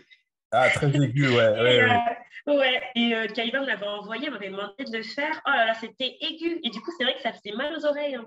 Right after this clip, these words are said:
Speaker 2: peu. Mais je peux pas faire autrement.
Speaker 1: Parce que, ben voilà, euh, euh, à ce moment-là, ça fait mal aux oreilles. Et donc, euh, à ce moment-là, moi, ce que je vais faire,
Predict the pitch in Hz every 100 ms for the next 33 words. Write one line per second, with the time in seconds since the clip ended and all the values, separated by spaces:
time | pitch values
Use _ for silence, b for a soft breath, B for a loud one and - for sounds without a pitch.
0 | - 214 - _ 202 196 214 208 233 233
1 | 226 226 247 254 269 - - 135 - -
2 | 160 175 185 - 113 123 123 170 196 180
3 | 147 123 120 107 101 98 98 95 B B
4 | B B _ - 120 92 _ _ _ _
5 | _ _ _ - 113 120 170 175 143 139
6 | 135 123 107 104 95 90 - _ _ _
7 | _ _ 98 92 117 107 110 104 104 98
8 | 98 104 _ - - 123 123 165 160 156
9 | - 123 104 107 - 175 196 -